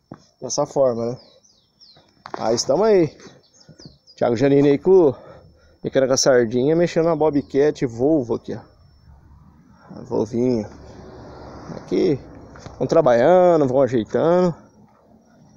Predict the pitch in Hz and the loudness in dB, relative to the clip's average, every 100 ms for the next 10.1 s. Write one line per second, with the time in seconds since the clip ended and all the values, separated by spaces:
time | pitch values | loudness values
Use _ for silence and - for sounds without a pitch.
0 | - - 120 120 - 127 139 135 160 160 | -16 -10 -8 -6 -6 -2 -2 0 0 0
1 | 170 180 196 208 - - - - - - | 0 2 2 0 -2 -12 -20 -20 -20 -20
2 | - - 135 175 160 - 170 165 175 151 | -14 -6 -2 -2 0 0 0 2 0 2
3 | 160 - - 135 127 - _ _ _ _ | 0 -2 -4 -4 -4 -12 _ _ _ _
4 | _ - - _ _ 120 120 117 135 160 | _ -20 -20 _ _ -8 -4 -2 -2 0
5 | 185 185 196 233 214 220 220 - 175 139 | -2 0 0 0 2 2 0 -4 0 0
6 | 120 127 117 156 170 165 - - - - | 0 -2 -2 0 2 0 -4 -18 -20 -20
7 | - - - - 127 131 131 127 139 123 | -20 -20 -16 -12 -8 -4 -2 -2 -4 -4
8 | - 127 117 - 117 123 107 - - - | -4 -4 -6 -8 -8 -6 -8 -12 -20 -20
9 | - _ - 120 123 117 - 131 131 113 | -20 _ -8 -4 0 -2 -2 -4 -4 -4
10 | 101 | -6